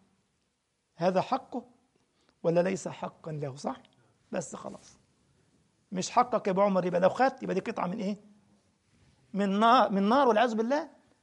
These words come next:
طيب ده مش، ده حقي، خلاص أبشر، يبقى ربنا من عليك بفصاحتك لتجلب حقك، وهكذا. عشان كده القاعدة عندنا البينة على المدعي،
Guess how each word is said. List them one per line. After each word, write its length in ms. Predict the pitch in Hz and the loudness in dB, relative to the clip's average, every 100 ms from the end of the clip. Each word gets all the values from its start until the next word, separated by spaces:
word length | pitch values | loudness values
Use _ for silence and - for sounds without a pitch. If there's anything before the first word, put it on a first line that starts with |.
| _ _ _ | _ _ _
طيب 200 | 208 208 | 2 4
ده 80 | 226 | 4
مش، 220 | 240 - | 2 0
ده 140 | 226 - | 0 4
حقي، 420 | 254 262 - 143 | 6 6 4 -16
خلاص 400 | 131 - 247 - | -16 -18 -20 -10
أبشر، 320 | 240 123 - 220 - - _ _ _ | -10 -10 -16 -20 -20 -20 _ _ _
يبقى 240 | 185 190 175 | -12 -6 -4
ربنا 300 | 175 190 190 | -2 -4 -4
من 240 | 190 196 | -4 -4
عليك 300 | 170 165 208 | -4 -4 -6
بفصاحتك 720 | 185 165 160 170 - 233 302 - _ _ _ - | -6 -10 -10 -12 -8 -8 -8 -12 _ _ _ -14
لتجلب 420 | 160 202 170 156 | -8 -6 -6 -8
حقك، 520 | 151 - 175 - - _ _ _ _ _ - | -12 -14 -20 -20 -20 _ _ _ _ _ -6
وهكذا. 540 | 220 190 165 143 156 - _ _ | 0 0 -2 -8 -12 -20 _ _
عشان 180 | - 151 | -14 -8
كده 180 | 240 240 | -2 0
القاعدة 400 | 247 240 226 196 | 0 2 4 4
عندنا 440 | 180 175 185 147 - _ _ _ | 2 2 0 0 -8 _ _ _
البينة 640 | 208 208 208 208 254 311 | 2 4 4 4 2 4
على 220 | 254 240 240 | 4 6 4
المدعي، 560 | 208 185 196 202 151 | 2 0 4 4 4